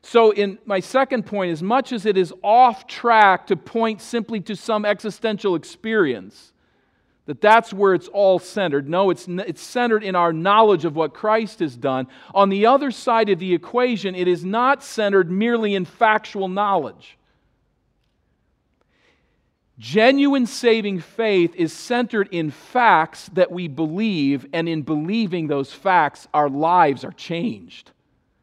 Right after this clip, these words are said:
We are transformed morally, slowly, incrementally, to be sure, but actually.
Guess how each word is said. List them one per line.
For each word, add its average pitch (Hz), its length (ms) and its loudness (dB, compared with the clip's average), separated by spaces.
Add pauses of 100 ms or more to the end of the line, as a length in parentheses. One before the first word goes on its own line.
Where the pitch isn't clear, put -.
(180)
We 202 200 0
are 156 100 4
transformed 160 1200 -6 (640)
morally, 143 800 -6 (680)
slowly, 123 640 -8 (1080)
incrementally, 135 840 -4
to 123 80 -18
be 123 140 -8
sure, 117 560 -10 (580)
but 127 160 -8
actually. 107 640 -10